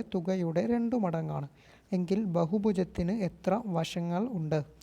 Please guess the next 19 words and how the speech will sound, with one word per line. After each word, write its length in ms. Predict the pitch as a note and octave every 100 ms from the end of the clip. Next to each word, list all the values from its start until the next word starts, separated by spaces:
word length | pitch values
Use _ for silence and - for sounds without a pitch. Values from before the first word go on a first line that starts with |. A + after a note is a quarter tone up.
| - - -
ഇവിടെ 160 | A3+ G#3+
ഉത്തരമായി 400 | A3+ G#3+ G3 F3+
വരുന്നത് 240 | E3+ E3 G3
ഓപ്ഷൻ 300 | E3+ - G3 G#3+ E3
ബി 80 | F3+ F3
ആണ്, 100 | D3 D3 E3
മൂന്ന്. 240 | E3 D#3+ F3+
ഉത്തരം 280 | E3 F3 G3 E3+
ഓപ്ഷൻ 260 | - F#3 F#3
ബി, 80 | D#3+ A#3 A3+
മൂന്നാണ്. 320 | A3 F3 D3 - - - - - _ _
അടുത്ത 200 | G#3 F#3+ G#3+
ചോദ്യം, 240 | F3+ D#3+ F#3+ - - _ _ _ F#3+
പന്ത്രണ്ട് 480 | G3+ G#3 A#3+ A#3+ B3
വശങ്ങളുള്ള 680 | F#3+ - F3+ F3+ E3+ D#3+ D#3+ -
ഒരു 120 | F#3+ A3+
ബഹുഭുജത്തിൻ്റെ 760 | F3+ E3 F#3+ F#3 E3+ - D#3 E3+ - - - - F3+
അകക്കോണുകളുടെ 960 | A3 A#3 - A3 F#3+ F3+ E3 D#3+ F3+ A3
തുക 240 | F3 D#3+